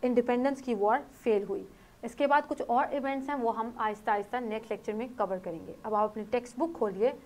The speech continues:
और अपने क्वेश्चंस को देखिए, पेज नंबर फिफ्टी नाइन पे अपना पहले ब्रीफ क्वेश्चंस देखिए। क्वेश्चन नंबर टू है, "What was the major cause of revolt against the British government and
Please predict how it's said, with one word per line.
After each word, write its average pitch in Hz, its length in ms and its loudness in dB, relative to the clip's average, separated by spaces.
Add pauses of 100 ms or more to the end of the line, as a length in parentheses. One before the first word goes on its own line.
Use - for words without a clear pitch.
(380)
और 220 120 2
अपने 233 340 -2 (540)
क्वेश्चंस 285 340 -2
को 269 100 -2
देखिए, 220 260 2
पेज 240 220 4
नंबर 233 160 2
फिफ्टी 233 300 -4
नाइन 214 260 -2
पे 262 120 -2
अपना 226 280 -4
पहले 220 240 0
ब्रीफ 226 300 -6
क्वेश्चंस 247 280 2
देखिए। 196 260 -2
क्वेश्चन 214 260 -6
नंबर 202 220 -4
टू 240 260 2
है, 285 200 4 (400)
"What 269 160 4
was 311 180 10
the 285 120 4
major 269 320 4
cause 220 240 8
of 233 300 4
revolt 208 500 6 (420)
against 240 340 4
the 226 60 6
British 202 380 -2
government 220 380 2 (640)
and 294 160 4